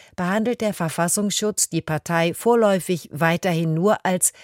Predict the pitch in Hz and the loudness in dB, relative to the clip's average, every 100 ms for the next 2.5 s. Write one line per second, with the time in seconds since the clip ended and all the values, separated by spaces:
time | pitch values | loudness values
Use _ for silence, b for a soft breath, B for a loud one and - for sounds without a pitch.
0 | B 156 175 - - 170 - - 185 170 | B -2 -2 -2 -4 -2 -2 -2 -2 -2
1 | 156 - 156 - 151 139 196 190 175 - | 0 0 0 -2 -2 -4 -4 -2 -4 -4
2 | - - 131 120 | -4 -4 -2 -6